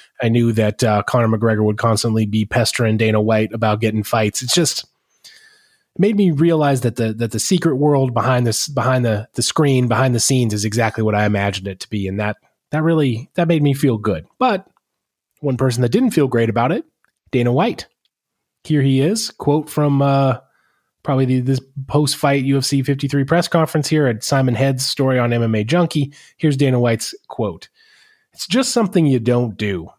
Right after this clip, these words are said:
he said. "It's one of the dirtiest things you can do." Now, I'm not gonna disagree with that. I think it is something you don't do to put someone else's private business in the streets. But one of the dirtiest things you could do?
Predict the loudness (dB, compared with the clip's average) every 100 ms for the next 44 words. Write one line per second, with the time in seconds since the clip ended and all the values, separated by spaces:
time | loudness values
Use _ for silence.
0 | _ _ -8 -6 -4 -6 -8 -18 _ _
1 | _ _ _ -6 -2 0 2 0 0 2
2 | 2 0 -2 -2 0 0 -2 -4 -4 -6
3 | -6 -8 -10 _ _ _ _ _ _ _
4 | _ _ _ _ _ _ -4 0 0 -2
5 | -8 _ _ _ -2 0 0 2 2 2
6 | 0 0 0 0 0 -2 -4 -12 _ _
7 | _ _ _ -4 -2 0 0 2 2 2
8 | 0 -6 -12 -6 -2 0 2 2 2 2
9 | 2 0 0 0 0 0 2 2 0 -2
10 | -2 -2 -2 -2 0 0 0 -2 -2 -2
11 | 0 -2 -4 -8 -10 -20 -20 _ _ _
12 | _ _ _ _ -4 -2 0 2 2 0
13 | -2 -4 -4 -2 0 0 -2 -2 0 0
14 | 0 0 0 0 0 0